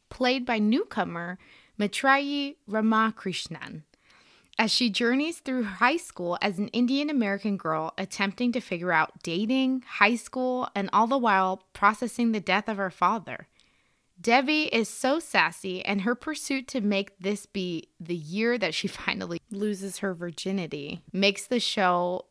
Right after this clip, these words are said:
incredibly funny and interesting to watch. It speaks a lot about being different and finding your way in the world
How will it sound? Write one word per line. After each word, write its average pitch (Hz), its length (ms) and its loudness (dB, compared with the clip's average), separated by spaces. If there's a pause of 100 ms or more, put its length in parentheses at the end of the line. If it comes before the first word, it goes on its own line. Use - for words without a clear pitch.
incredibly 208 680 0
funny 165 560 -4
and 170 140 -6
interesting 165 520 -6
to 151 120 -10
watch. - 500 -10 (800)
It 226 160 2
speaks - 560 0
a 262 140 4
lot 254 280 6
about 220 520 2
being 202 240 0
different - 760 -4
and 196 200 0
finding 226 420 4
your 214 160 2
way 170 240 2
in 165 140 -2
the 170 80 -6
world 160 480 -2